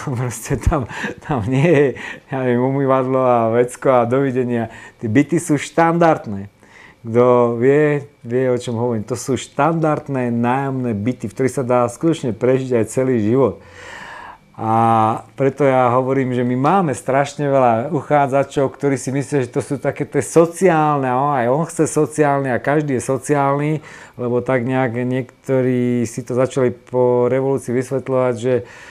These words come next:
že všetci sa musia postarať o jeho život a o jeho ži-, bývanie, tí, ktorí sú zárobkovo činní. Nie je to tak.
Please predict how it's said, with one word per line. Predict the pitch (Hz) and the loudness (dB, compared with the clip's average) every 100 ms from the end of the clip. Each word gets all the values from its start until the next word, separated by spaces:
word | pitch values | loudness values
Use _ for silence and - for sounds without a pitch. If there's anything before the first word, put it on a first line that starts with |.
| - - | -20 -8
že | 110 | -8
všetci | - 143 143 | -2 -4 -2
sa | 135 | -2
musia | 127 127 131 | -2 0 -2
postarať | - 131 - 127 123 | -2 -4 -2 0 2
o | 123 123 | 2 2
jeho | 123 120 | 0 -2
život | 110 127 123 | 0 0 0
a | 120 | 2
o | 123 | 2
jeho | 127 123 | 2 0
ži-, | 117 | -4
bývanie, | 123 117 117 123 127 131 117 | -2 0 2 0 0 -4 -4
tí, | 123 | -8
ktorí | - 131 120 110 139 - - | -2 2 2 0 -6 -20 -12
sú | 131 117 | -8 -4
zárobkovo | 117 117 120 - 123 117 | -4 -4 -6 -4 -6 -6
činní. | - 120 120 117 - - _ | -8 -8 -8 -10 -20 -20 _
Nie | 131 | -4
je | 123 117 | -2 -2
to | |
tak. | - 113 104 - | -2 -2 -2 -8